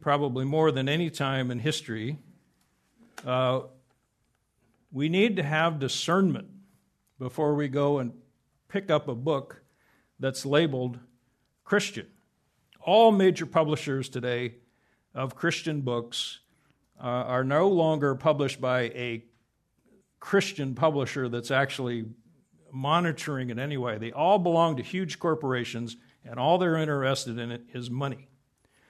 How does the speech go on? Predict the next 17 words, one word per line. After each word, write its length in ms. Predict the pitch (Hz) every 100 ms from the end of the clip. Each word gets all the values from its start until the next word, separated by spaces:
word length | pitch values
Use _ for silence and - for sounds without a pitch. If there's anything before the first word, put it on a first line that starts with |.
| _ _ -
The 100 | 135
Road 280 | 151 190 165
Back 260 | 175 170
to 100 | 160
You 200 | 160 196
was 260 | 220 156 131
put 180 | - 156
out 260 | 147 143
by 220 | 135 127 127
InterVarsity 760 | 156 147 139 143 - 123 110
Press, 540 | - 123 208 - - - _ _ _ _
probably 440 | - 139 131 120 117
been 280 | 127 127
through 180 | 120 127
many, 240 | 117 131 139
many 400 | 131 123 123 120 _ _ _ -
universities. 960 | 123 123 147 151 160 156 156 156 -